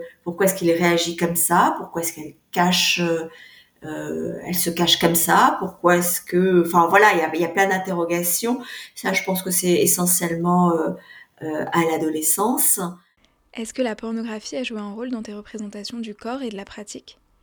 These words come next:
Speaker 1: À mon époque, euh, cette, euh,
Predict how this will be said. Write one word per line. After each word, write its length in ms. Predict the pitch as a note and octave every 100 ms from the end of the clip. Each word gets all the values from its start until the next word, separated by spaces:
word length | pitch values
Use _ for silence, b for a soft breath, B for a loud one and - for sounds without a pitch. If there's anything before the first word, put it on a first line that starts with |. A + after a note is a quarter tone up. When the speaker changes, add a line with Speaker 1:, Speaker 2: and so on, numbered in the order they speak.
| _ _ _ -
Speaker 1:
À 80 | D#3+
mon 180 | F3 G#3
époque, 640 | G3 - E3 F3 G3 - -
euh, 280 | - - E3+ D#3 E3
cette, 720 | - - F#3+ F3+ - - -
euh, 560 | F#3 E3 E3 D#3+ D3